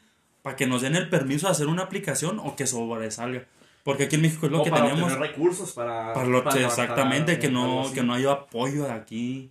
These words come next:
Speaker 2: Sí, sí, exactamente.
Speaker 1: Y es lo chido, es lo, es lo chido que ahorita sí pienso yo que lo nacional, este, este, este dos mil veintiuno que viene, tiene que ir creciendo lo,
Speaker 2: Fíjate, y
Speaker 1: lo nacional.
Speaker 2: a, a eso me quería referir que, por ejemplo, si no hay mucho conocido,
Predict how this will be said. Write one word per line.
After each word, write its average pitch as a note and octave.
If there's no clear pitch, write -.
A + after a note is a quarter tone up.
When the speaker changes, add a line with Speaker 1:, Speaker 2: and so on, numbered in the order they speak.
Speaker 2:
Sí, F3
sí, G3
exactamente. C#3+
Speaker 1:
Y B2
es B2+
lo D3+
chido, F3
es E3
lo, F3
es D#3
lo F3
chido G3
que E3
ahorita D#3
sí D3
pienso D#3
yo F3+
que D#3+
lo C3
nacional, B2
este, E3+
este, F3
este E3+
dos A#3+
mil G#3
veintiuno A#3+
que F#3
viene, A3
tiene E3+
que F3+
ir E3
creciendo F3+
lo, B2+
Speaker 2:
Fíjate, E3+
y C#3
Speaker 1:
lo B2+
nacional. A#2+
Speaker 2:
a, C3
a C3+
eso C#3+
me E3+
quería C#3
referir C#3+
que, D3
por C3+
ejemplo, C3+
si C3+
no C3+
hay C#3+
mucho D3
conocido, D3+